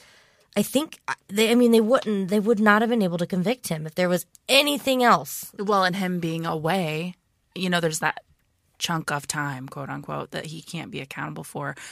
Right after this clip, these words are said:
Speaker 1: Yeah,
Speaker 2: When
Speaker 1: twenty minutes.
Speaker 2: Yeah, and hypothetically, you know, Jessica's accountable, accounted for,
Speaker 1: Mm-hmm.
Speaker 2: Jackie's accounted for, quote unquote, but I think he's accounted for just as much as they are.
Speaker 1: Yeah, he had to,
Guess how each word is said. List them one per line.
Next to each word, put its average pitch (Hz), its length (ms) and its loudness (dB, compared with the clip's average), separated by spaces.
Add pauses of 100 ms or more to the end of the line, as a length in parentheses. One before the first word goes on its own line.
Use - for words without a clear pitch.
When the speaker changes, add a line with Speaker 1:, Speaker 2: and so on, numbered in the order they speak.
Speaker 1:
Yeah, 175 160 0
Speaker 2:
When 170 140 2
Speaker 1:
twenty 175 420 6
minutes. 170 540 2
Speaker 2:
Yeah, 185 200 8
and 170 200 -2
hypothetically, 156 580 -2
you 151 140 -8
know, 151 100 -6 (180)
Jessica's 147 640 2
accountable, 139 680 -4 (120)
accounted 139 520 -6
for, 135 500 -4
Speaker 1:
Mm-hmm. 175 300 0
Speaker 2:
Jackie's 147 520 0
accounted 135 540 -8
for, 123 640 -10 (320)
quote 139 180 -2
unquote, 143 380 -2
but 175 160 0
I 180 120 2
think 214 160 -4
he's 175 300 -2 (100)
accounted 160 380 0
for 165 360 -6 (440)
just 208 320 2
as 170 140 -2
much 196 600 2 (540)
as 175 240 -2
they 160 260 0
are. 147 320 0
Speaker 1:
Yeah, 226 80 0
he 208 160 -2
had 175 180 -2
to, 175 120 -4